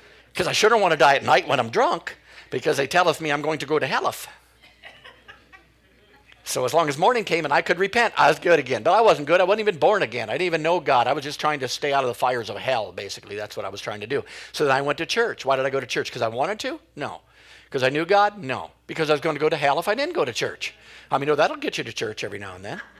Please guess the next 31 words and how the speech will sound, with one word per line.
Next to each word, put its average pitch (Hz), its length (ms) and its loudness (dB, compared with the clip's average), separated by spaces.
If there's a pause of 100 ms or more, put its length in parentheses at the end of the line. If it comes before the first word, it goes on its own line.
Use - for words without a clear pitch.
(720)
So - 120 -4
I 123 40 -2
was 117 100 -6
going 117 160 -6
to 135 60 -8
church 151 260 -2
on 165 100 -2
Sunday 175 280 0
morning. 226 260 -4
Why? 214 140 -4
To 180 80 -12
keep - 200 -16
myself 139 420 -4
out 156 120 -2
of - 80 -12
hell. 180 240 -2
Then 110 140 -10
I 104 60 -10
get 110 120 -8
drunk 120 240 -8
Sunday 175 260 -4
afternoon. 277 460 -8
Well, 127 140 -4
that, 147 220 -2
that's - 240 -8
the - 60 -14
way 170 120 -6
it - 180 -14
works, - 220 -12
praise 104 260 -10
God. 98 260 -12